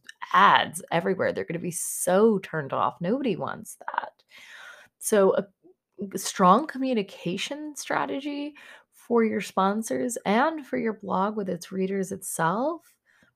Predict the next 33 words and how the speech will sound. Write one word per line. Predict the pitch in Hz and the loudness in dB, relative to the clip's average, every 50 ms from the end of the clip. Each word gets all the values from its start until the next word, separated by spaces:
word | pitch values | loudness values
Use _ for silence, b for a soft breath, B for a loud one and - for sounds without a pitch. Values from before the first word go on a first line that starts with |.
| _ - | _ -14
really, | 208 180 190 226 247 262 269 269 262 254 233 208 196 185 | -12 -8 -4 -2 0 4 6 6 6 6 4 2 0 -2
really | 170 170 175 185 180 180 180 175 170 | -2 -4 -4 -4 -2 -2 -2 -4 -4
important | 156 160 - - - 190 190 - - - 190 180 165 - - - | -6 -8 -10 -6 -2 0 0 0 0 0 0 -2 -2 -2 -4 -6
and | - 202 220 247 277 302 294 - - 466 392 - | -4 -2 -2 -2 -4 -4 -8 -10 -12 -8 -8 -8
essential, | 185 - - - - - - 185 185 208 240 254 - - - - - - - _ _ _ _ _ _ _ _ _ _ - 196 | -8 -6 -8 -10 -10 -8 -4 -2 -2 -2 -2 -4 -4 -4 -6 -6 -6 -6 -10 _ _ _ _ _ _ _ _ _ _ -6 -4
okay? | 180 180 - - 180 185 214 240 240 B B B B B _ | -4 -4 -2 -2 0 0 0 -2 -4 B B B B B _
Be | - 233 285 | 0 0 0
sure | 285 - - 320 320 | 0 -2 -2 -2 -2
that | 330 320 - | -2 -2 -2
you | 285 269 - - - | -4 -4 -6 -2 0
understand | - 196 214 233 262 262 262 - - - 208 208 202 202 | 2 2 2 2 2 0 -2 -2 -4 -2 -2 -2 -2 -4
the | 190 | -6
terms | 196 - - - 196 190 185 190 185 185 - - _ _ _ _ _ _ _ _ _ | -8 -10 -6 -4 -2 -2 -2 -2 -4 -6 -8 -12 _ _ _ _ _ _ _ _ _
fully | 240 247 240 247 247 254 262 262 269 285 - - - | 6 8 8 8 8 6 4 2 2 0 -2 -4 -4
before | 226 214 202 - - 208 208 190 - - | -4 -6 -6 -6 -4 -2 -2 -2 0 -2
agreeing | 190 180 170 - 180 165 180 175 196 214 220 220 214 190 | -4 -4 -4 -6 -6 -6 -4 -2 0 0 2 2 0 0
to | - - 180 | -2 -4 -4
them, | 170 165 156 156 - - | -2 0 0 0 0 0
or | 175 180 | 0 0
you | 190 190 208 | 0 2 4
might | 196 190 190 208 277 330 370 - _ | 4 4 4 4 4 0 -2 -4 _
be | - 196 190 185 185 185 180 B B B B B B B - | -4 -2 0 0 0 -2 -4 B B B B B B B -6
agreeing | 214 190 190 190 190 202 214 254 311 339 330 | -4 -4 -4 -2 -2 0 0 0 0 -2 -2
to | - 196 185 | 0 -2 -2
terms | - - 190 175 170 175 - - | 0 -2 -2 0 0 0 -2 -2
to | - 196 | -2 -2
do | 185 214 220 277 339 | 0 2 2 2 2
something | - - - - 143 - - - 87 | 0 -2 -2 -4 -4 -6 -8 -8 -6
like | 87 92 - - | -6 -8 -6 -4
that. | - 110 - - - - | -4 -4 -4 -4 -6 -6
So | 185 | -6
you | 196 208 | -6 -6
should | 202 - 226 - | -6 -6 -8 -6